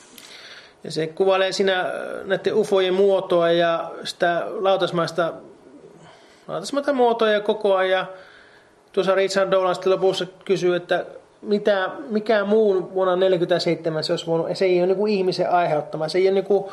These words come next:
ei tule ihmiskunnasta. Ja tämä on neljän tähän kenraali ja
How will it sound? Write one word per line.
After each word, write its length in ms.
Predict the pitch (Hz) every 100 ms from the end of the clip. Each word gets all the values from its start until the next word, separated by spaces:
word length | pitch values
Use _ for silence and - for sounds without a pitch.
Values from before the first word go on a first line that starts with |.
| - - - - - - _ _ _ -
ei 160 | 240 247
tule 180 | 254
ihmiskunnasta. 840 | 226 240 214 175 - 156 139 - - - _ _ _ _ _ -
Ja 60 | 180
tämä 340 | 214 208 196
on 120 | 196
neljän 260 | 214 202 170
tähän 240 | 165 165
kenraali 460 | 170 160 160 156 160
ja 200 | 151